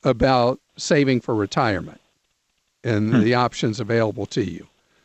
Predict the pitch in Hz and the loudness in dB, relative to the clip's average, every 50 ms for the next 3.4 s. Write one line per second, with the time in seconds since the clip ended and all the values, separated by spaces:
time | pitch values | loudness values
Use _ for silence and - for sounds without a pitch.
0 | _ _ - - - 143 131 120 117 120 139 151 185 196 165 143 - 143 139 135 | _ _ -12 -2 0 2 4 4 4 2 2 2 2 2 2 2 2 4 4 4
1 | 131 - - 123 120 117 - 131 139 160 180 196 - - - 143 139 120 113 110 | 4 2 0 -2 -4 -2 0 0 2 2 2 0 -2 -6 -2 0 2 2 4 2
2 | 113 110 - - - _ _ _ _ _ - 143 127 127 131 135 127 120 107 113 | 2 0 -4 -10 -18 _ _ _ _ _ -8 -6 -4 0 2 2 2 0 -2 0
3 | 139 139 139 - - 123 107 | 0 0 0 0 0 -2 -2